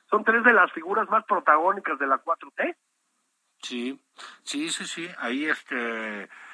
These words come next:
Speaker 2: digamos, antes de hacer un corte, Julio, ahorita que mencionas eso, creo que hubo un evento ahí en la semana, eh,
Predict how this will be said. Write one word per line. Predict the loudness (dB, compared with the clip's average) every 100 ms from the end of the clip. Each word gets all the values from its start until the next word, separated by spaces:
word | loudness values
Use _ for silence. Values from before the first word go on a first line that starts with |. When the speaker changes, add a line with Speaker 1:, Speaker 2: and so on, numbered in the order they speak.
| -18
Speaker 2:
digamos, | -12 -4 -4 0 -2
antes | -2 -4
de | -4
hacer | -4 -2
un | -4
corte, | -4 -4 -4 -6 -6 -10
Julio, | -16 -12 -6
ahorita | -4 -4 -4 -2
que | 0 0
mencionas | -2 -8 -8 -10
eso, | -12 -12 -14 -16 -18 -18 -14
creo | -12
que | -10 -10
hubo | -8 -6
un | -2
evento | -2 -2 -4 -4
ahí | -4 -4
en | -2
la | -2 -2
semana, | -4 -2 2 2 2 -2 -4 _ -20 _ _ _
eh, | -12 -12 -12